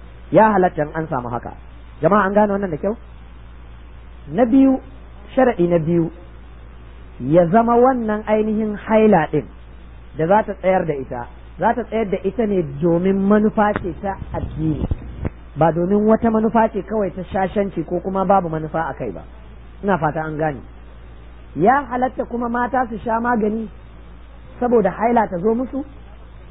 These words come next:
Akwai matar da yake ita kuma lokacin haila ta bai zo ba, sai ta sha magani don haila ta zo mata. A nan ma aka ce dole akwai abin dube. Maganin nan da za ta sha, ya zama ƙwararren likita ne ba ta, wanda ba zai cutar da ita ba.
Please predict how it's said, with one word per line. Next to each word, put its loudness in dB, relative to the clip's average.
Akwai 4
matar 0
da -6
yake -6
ita -4
kuma -4
lokacin 0
haila 2
ta -4
bai -4
zo -4
ba, -4
sai 4
ta 2
sha 2
magani 0
don -2
haila 0
ta -8
zo -4
mata. -6
A -2
nan 4
ma 2
aka -2
ce 0
dole 4
akwai 0
abin -2
dube. -6
Maganin 2
nan -2
da 0
za 2
ta -2
sha, 2
ya 4
zama 2
ƙwararren 2
likita -2
ne -2
ba 2
ta, -4
wanda 0
ba 0
zai 2
cutar -4
da -6
ita -6
ba. -10